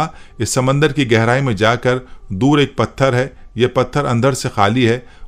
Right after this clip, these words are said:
उस पत्थर के अंदर एक कीड़ा रहता है। अल्लाह ताला ने उस कीड़े को ऐसे मकाम पर पैदा किया है कि वो वहां से निकल नहीं सकता, वही उसकी कुल कायनात है। मुझे अल्लाह ताला ने इस काम पर मुकर्रर किया है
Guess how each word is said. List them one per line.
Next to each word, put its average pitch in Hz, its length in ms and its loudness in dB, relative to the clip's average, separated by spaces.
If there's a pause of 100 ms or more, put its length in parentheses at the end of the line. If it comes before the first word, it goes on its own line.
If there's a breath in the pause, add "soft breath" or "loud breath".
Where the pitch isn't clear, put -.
उस 104 100 -6
पत्थर 131 400 -2
के 131 100 -2
अंदर 127 220 0
एक 120 160 -2
कीड़ा 127 260 2
रहता 90 300 -2
है। 87 200 -10 (480 soft breath)
अल्लाह 131 220 4
ताला 131 380 2
ने 120 160 0
उस 139 180 -4
कीड़े 139 340 4
को 131 220 0
ऐसे 120 200 0
मकाम 117 420 0
पर 117 120 -2
पैदा 101 320 0
किया 117 320 -4
है 120 100 0
कि 117 120 -6
वो 107 200 0
वहां 104 240 0
से 135 140 -4
निकल 123 320 0
नहीं 87 240 -2
सकता, - 420 -10 (240)
वही 143 520 4
उसकी 123 300 -4
कुल 123 200 2
कायनात 95 600 0
है। 87 140 -8 (340)
मुझे 113 240 2
अल्लाह 113 180 2
ताला 117 280 2
ने 135 80 0
इस 110 120 -4
काम 110 260 2
पर 101 180 0
मुकर्रर 113 440 0
किया 117 300 0
है 135 200 -2